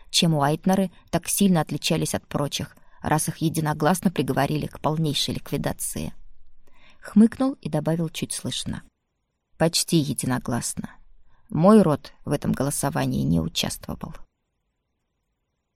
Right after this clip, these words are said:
Молчание со стороны Мэгги было таким долгим, что Велнер начал нетерпеливо постукивать носком сапога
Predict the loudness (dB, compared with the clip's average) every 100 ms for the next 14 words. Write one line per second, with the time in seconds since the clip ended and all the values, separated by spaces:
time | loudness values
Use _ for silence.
0 | _ _ _ 2 4 4 2 4 4 2
1 | 0 4 8 8 8 6 2 0 2 2
2 | 2 -2 0 0 2 2 2 -2 -6 -12
3 | -20 -20 -6 2 4 4 2 0 -2 -2
4 | -6 -6 -10 -4 0 2 2 -2 -6 -8
5 | -8 -6 -4 -6 -6 -6 -6 -6 -4 -4